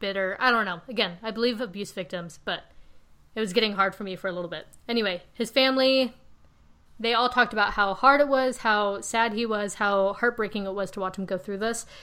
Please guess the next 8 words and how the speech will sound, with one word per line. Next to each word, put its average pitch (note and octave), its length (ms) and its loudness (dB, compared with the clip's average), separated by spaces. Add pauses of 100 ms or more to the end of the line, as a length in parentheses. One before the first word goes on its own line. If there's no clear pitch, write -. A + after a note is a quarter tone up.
(200)
And B3+ 100 2
it's A#3 80 0
a B3 100 8
stark - 440 4
contrast C4 560 4
from G#3 560 2 (1300)
when A#3 140 2
he A#3 720 4